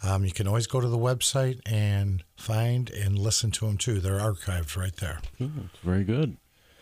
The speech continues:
Speaker 2: Now, um, what about someone that's new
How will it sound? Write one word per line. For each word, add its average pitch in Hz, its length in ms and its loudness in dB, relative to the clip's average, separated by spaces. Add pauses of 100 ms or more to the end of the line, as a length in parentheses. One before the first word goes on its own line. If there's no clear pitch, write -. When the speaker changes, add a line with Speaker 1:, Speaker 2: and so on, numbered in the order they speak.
(260)
Speaker 2:
Now, 131 420 8
um, 113 320 8 (300)
what 127 260 4
about 147 400 4
someone 123 640 6 (160)
that's 107 340 0
new 123 680 6